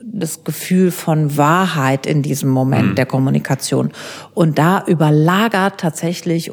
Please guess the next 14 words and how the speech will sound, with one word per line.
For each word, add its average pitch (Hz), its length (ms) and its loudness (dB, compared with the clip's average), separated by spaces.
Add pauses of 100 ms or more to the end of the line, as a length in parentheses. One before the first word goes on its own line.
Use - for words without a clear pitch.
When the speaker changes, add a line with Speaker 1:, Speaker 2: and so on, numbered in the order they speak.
Speaker 1:
die 160 140 -4
nonverbale 165 880 2
Kommunikation 156 720 -2
die 143 140 0
verbale. - 500 -4 (300)
Speaker 2:
Mhm. 98 240 -6
Speaker 1:
Also 151 220 0
wir 156 80 4
sind 175 200 2
uns 170 160 0
sicherer, 185 580 2 (400)
dass... - 440 0
Äh, 156 580 2 (340)
dass, - 880 -2